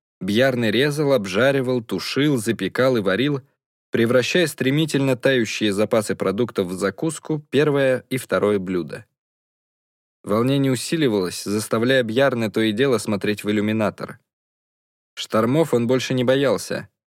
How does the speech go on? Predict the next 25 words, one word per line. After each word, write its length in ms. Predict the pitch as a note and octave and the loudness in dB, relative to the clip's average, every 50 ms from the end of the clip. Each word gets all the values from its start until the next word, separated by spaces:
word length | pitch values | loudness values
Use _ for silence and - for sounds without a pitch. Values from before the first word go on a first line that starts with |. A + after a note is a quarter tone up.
| _ | _
теперь 340 | - - G#2+ G2+ C3+ D#3 D3+ | -6 -6 -4 0 0 2 2
уже 200 | C#3 C3 C3+ C#3+ | 2 2 2 2
знал, 340 | C3 C3+ C#3+ D3+ D3 A#2+ G2+ | 2 2 2 2 2 0 0
что 160 | - - G2+ | -2 -4 -4
современные 720 | G2 - G2+ G2 G2 A#2+ B2 C3 B2+ A2 G#2+ G2+ G2 F#2 | -4 -2 -2 -2 0 0 0 0 0 0 0 0 -2 -2
корабли 440 | - G#2+ G#2 G#2 G2+ G2+ A#2 C#3+ D3+ | -2 0 0 0 0 0 0 0 0
в 80 | A#2+ G2+ | 0 0
достаточной 720 | G#2 G#2 G2+ - - D#3+ D#3 - C#3 - - C#3 C3+ C3+ | 0 0 0 0 0 0 0 0 -2 -4 -2 -2 -2 0
мере 320 | C3+ C#3 C#3+ C3 G#2+ F#2+ | 0 0 2 2 0 0
способны 540 | F#2 - - F#2 F#2 - B2 B2+ A2 G2+ G#2 | -2 -2 -4 -4 -2 0 0 0 0 0 -2
им 80 | A2 G2+ | -2 -2
противостоять. 800 | - G#2 F#2+ - G2 G2+ - - A#2 A#2 G#2+ F#2+ - - - _ _ _ _ _ _ _ _ _ _ _ _ _ _ _ _ _ _ _ _ _ _ _ - | -2 -4 -4 -4 -4 -4 -4 -4 -4 -2 -2 -2 -4 -6 -12 _ _ _ _ _ _ _ _ _ _ _ _ _ _ _ _ _ _ _ _ _ _ _ -4
Но 160 | G2+ A2+ A2+ | -2 -2 0
тревожила 540 | - A#2 A#2+ B2 D3 E3+ D#3 D3+ D#3 D#3 C#3+ | 0 0 2 4 4 4 4 4 2 2 4
возможная 600 | B2+ B2+ A2 G#2+ A2+ B2+ C#3 B2+ C3 C3+ C3 A#2+ | 4 2 2 2 0 0 0 0 0 0 0 2
задержка 520 | A2 G#2+ F#2+ F#2 A2+ A2+ A2 - - A2 | 0 0 0 0 0 0 -2 -2 -6 -6
прибытия 480 | G2 - F#2+ F#2+ F#2 G2+ G2 - G2+ F#2+ | -4 -2 -4 -2 -2 -2 -4 -4 -6 -6
в 140 | F#2+ - _ | -6 -8 _
порт. 480 | - - F2+ - - - - - - _ _ _ _ _ _ _ _ _ _ _ _ _ _ _ - | -6 -4 -4 -4 -6 -8 -16 -20 -20 _ _ _ _ _ _ _ _ _ _ _ _ _ _ _ -8
Опоздать 500 | - G2 F#2 B2 A#2+ A2+ A2+ A2+ A2+ - | -6 -4 0 0 0 2 2 0 0 2
на 80 | C#3 C3 | 0 -2
съемки 400 | B2 - D#3+ E3+ E3+ D3 - B2 | -2 0 0 0 0 0 0 -2
было 220 | G#2+ A2+ B2 B2+ | 0 2 2 2
бы 120 | A#2+ B2 A#2+ | 2 0 -2
скверно, 680 | - - - C3+ C#3 C#3+ B2 G2 F#2 F2 F2 D#2+ D#2+ | -4 -4 -6 -2 0 2 2 2 0 -2 -6 -8 -10